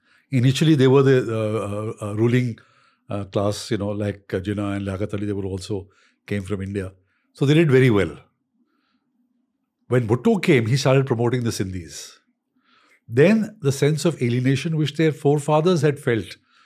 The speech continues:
in British India, you know, when I talked about in the last episode, the alienation among the Muslim elite of losing power and patronage, they started feeling the same. And so they started calling themselves Muhajirs.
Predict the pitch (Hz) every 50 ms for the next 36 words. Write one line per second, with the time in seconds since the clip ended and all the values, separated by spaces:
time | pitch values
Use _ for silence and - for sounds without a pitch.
0 | _ - - _ _ _ _ _ - 113 110 101 92 104 127 170 147 - 135 113
1 | 107 110 120 143 180 175 165 160 165 135 127 - 135 123 127 - 139 123 123 127
2 | 120 - 120 107 113 104 107 110 110 - 123 - - 104 - - 117 117 113 107
3 | 101 104 104 101 98 _ _ _ _ _ _ _ _ _ _ _ _ _ - 127
4 | 127 131 143 147 156 143 - 180 160 143 131 131 127 127 120 120 110 117 110 -
5 | - 139 113 117 117 127 113 - - - - _ _ _ _ _ _ _ _ _
6 | _ _ _ _ _ _ _ _ _ _ - 101 101 110 123 127 123 135 120 117
7 | 127 110 113 117 120 113 113 113 - - 110 110 - 120 131 156 147 110 123 147
8 | 156 143 - 131 123 127 120 - 123 107 104 107 104 98 98 - - 90 78 73
9 | 71 85 92 - 254 175 160 143 - 131 127 123 123 120 113 113 110 110 113 104
10 | - 117 107 98 92 90 82 87 87 87 120 151 151